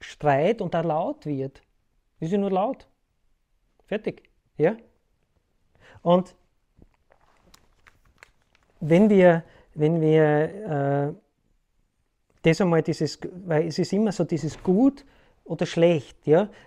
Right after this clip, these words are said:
dieses, äh, so darf man Grenzen setzen und so nicht. Da gibt's alle möglichen, ähm, Ratgeber mittlerweile schon, ja,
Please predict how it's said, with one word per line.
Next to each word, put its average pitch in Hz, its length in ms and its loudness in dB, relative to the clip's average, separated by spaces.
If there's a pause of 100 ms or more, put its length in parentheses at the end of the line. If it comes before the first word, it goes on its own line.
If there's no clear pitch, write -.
(120)
dieses, 156 440 -2 (240)
äh, 143 280 2 (240)
so 165 300 2
darf 175 320 2
man 208 80 -2
Grenzen 202 360 -4
setzen 185 360 -2
und 190 100 -4
so 196 100 -8
nicht. 170 220 -2
Da 143 60 -6
gibt's 156 220 -8
alle 170 200 -2
möglichen, 160 480 -6 (320)
ähm, 135 460 -4 (200)
Ratgeber 202 800 -2 (160)
mittlerweile 190 500 -2
schon, 226 260 -4 (180)
ja, 185 240 0